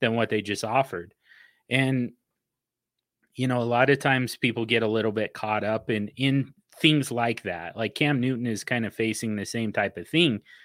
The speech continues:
The fact that he's not on an N F L roster right now,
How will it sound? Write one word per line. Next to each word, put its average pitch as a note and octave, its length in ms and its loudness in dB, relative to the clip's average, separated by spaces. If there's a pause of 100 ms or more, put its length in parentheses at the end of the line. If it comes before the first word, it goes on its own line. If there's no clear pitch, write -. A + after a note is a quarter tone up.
(320)
The G#2+ 60 2
fact A#2+ 340 0
that A2+ 60 0
he's B2 380 -2
not G#2+ 360 2
on G#2 180 2
an G2+ 120 0
N G#2 120 0
F G2+ 200 -4
L G2+ 120 0
roster G#2+ 480 -4
right F#2+ 260 -2
now, F#2 280 -10